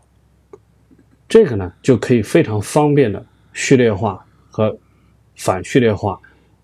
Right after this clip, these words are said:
在这个结构和字符串中间。但是如果要用J S N序列化，呃，任意的一种新的类的这个实例的话，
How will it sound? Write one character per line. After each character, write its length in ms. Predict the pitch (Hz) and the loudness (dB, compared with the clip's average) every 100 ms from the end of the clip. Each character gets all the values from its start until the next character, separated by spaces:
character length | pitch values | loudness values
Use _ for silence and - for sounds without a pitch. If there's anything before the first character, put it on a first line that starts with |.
| _ _ - | _ _ -2
在 220 | 110 98 | -2 0
这 120 | 101 | -4
个 160 | 95 90 _ _ _ | -6 -8 _ _ _
结 180 | - 98 | -2 0
构 240 | 95 107 - | 0 -2 -4
和 180 | - 104 | -8 -8
字 220 | - 107 | -4 -4
符 80 | 101 | -4
串 240 | 110 92 | -4 -6
中 180 | 92 90 | -8 -14
间。 180 | 92 90 - - _ _ _ _ _ _ _ | -14 -18 -20 -20 _ _ _ _ _ _ _
但 160 | - 165 | -2 2
是 100 | 151 | 4
如 200 | 139 190 | 4 4
果 180 | 180 131 | 6 6
要 140 | 139 | 6
用 200 | 135 117 | 4 2
J 200 | 113 143 | 2 2
S 140 | 135 139 | 4 2
N 80 | 131 | 0
序 160 | - | 0
列 160 | 117 104 | 0 0
化， 260 | - 104 - - _ _ - | 0 -2 -4 -16 _ _ -2
呃， 260 | 104 101 | 0 2
任 260 | 98 196 175 | 4 4 4
意 160 | 196 | 2
的 160 | 135 104 | 2 2
一 80 | 95 | 0
种 140 | 98 | -4
新 260 | 85 - 127 | -4 0 2
的 180 | 107 - - | 2 -2 -2
类 320 | 143 156 123 | 4 4 4
的 280 | 98 92 90 | 0 -6 -6
这 100 | - | -2
个 100 | 104 | 0
实 220 | 104 - 107 | 0 -2 0
例 140 | 127 | 2
的 100 | 107 | 0
话， 320 | 92 95 - | -2 -6 -8